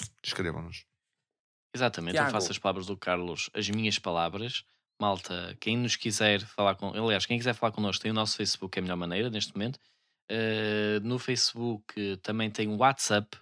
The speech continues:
Speaker 2: Quem quiser ligar-se ao nosso WhatsApp, basta ver a descrição do podcast. Em todos os podcasts, já agora eu aproveito para dizer, tem a descrição do,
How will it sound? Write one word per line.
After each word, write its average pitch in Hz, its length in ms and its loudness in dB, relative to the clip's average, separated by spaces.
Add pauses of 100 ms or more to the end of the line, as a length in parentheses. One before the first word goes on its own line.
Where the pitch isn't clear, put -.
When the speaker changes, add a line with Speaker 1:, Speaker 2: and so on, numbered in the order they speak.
Speaker 2:
Quem 110 160 0
quiser 113 260 0
ligar-se 113 640 0
ao 110 60 -2
nosso 104 240 0
WhatsApp, 98 440 -4
basta 117 480 4
ver 95 440 0 (520)
a 98 80 -2
descrição 98 640 0
do 104 140 -6
podcast. 98 540 -2
Em 107 40 -2
todos 123 200 -4
os - 120 -2 (160)
podcasts, 104 420 0
já 101 80 0
agora 98 180 0
eu 98 80 0
aproveito 95 300 -6
para 98 120 -6
dizer, 92 180 -4
tem 95 160 -6
a 95 40 -6
descrição 95 500 -4
do, 90 280 -8